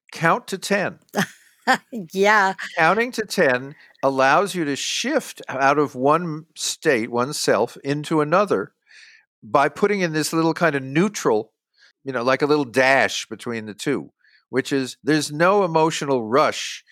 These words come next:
Speaker 1: about one to ten. So you can move out of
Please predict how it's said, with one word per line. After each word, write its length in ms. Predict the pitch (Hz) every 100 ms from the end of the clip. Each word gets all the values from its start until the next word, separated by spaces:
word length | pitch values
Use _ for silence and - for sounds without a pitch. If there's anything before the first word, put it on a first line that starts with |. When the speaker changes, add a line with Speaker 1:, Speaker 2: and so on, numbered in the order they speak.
| _ _
Speaker 1:
about 340 | 127 127 120
one 180 | 120 117
to 80 | 107
ten. 300 | - 110 78 _ _ _ _ _ _ _ _ _
So 300 | - 135 131
you 160 | 139 139
can 180 | 135
move 380 | 131 156 175 160
out 300 | 127 127 123
of 260 | 120 110